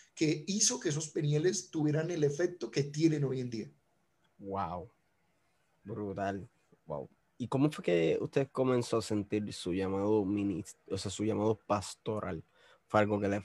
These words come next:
Speaker 2: profetizaron? ¿Fue, o, o sea, fue algo que el pastor Frankie le había profetizado? ¿O fue algo que usted como tal comenzó a sentir y a ver?
Speaker 1: Bueno, e-, ese llamado pastoral, eh,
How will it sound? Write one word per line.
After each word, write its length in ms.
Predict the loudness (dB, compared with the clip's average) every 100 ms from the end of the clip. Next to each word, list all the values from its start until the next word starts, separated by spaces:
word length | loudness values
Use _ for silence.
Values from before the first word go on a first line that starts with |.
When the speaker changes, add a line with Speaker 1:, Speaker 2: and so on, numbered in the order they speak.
| -4
Speaker 2:
profetizaron? 1160 | -4 -2 -8 -8 -10 0 6 8 8 6 4
¿Fue, 540 | 2 0 2 2 2 0
o, 360 | 4 4 6 4
o 60 |
sea, 140 | 4 4
fue 120 | 4
algo 140 | 4 4
que 300 | 6 6 4
el 80 |
pastor 420 | 0 -2 2 0 0
Frankie 540 | 0 0 0 -4 -6 -10 -20 -16 0
le 100 | 6
había 200 | 6 4
profetizado? 920 | 0 -2 -4 -4 0 4 6 8 6
¿O 140 | 4 2
fue 200 | 2 2
algo 200 | 4 4
que 360 | 4 4 -2 -8 -2
usted 360 | -2 2 0
como 220 | 0 -2
tal 280 | 2 2 0 _ _
comenzó 560 | -2 -2 0 2 4 2
a 80 | -2
sentir 460 | -2 -6 -2 0
y 140 | 2 0
a 120 | -2
ver? 220 | -8 -10 _ _ _ _ _ _ _ _ _ _ _ _ -20 _ _ _ -12
Speaker 1:
Bueno, 460 | -4 2 2 2 -2
e-, 140 | -2
ese 260 | 0 0 2
llamado 360 | 0 0 -2 -2
pastoral, 680 | -4 0 0 0 -2 -4 -10 _ _ _ _ _ _
eh, 440 | -2 2 2 0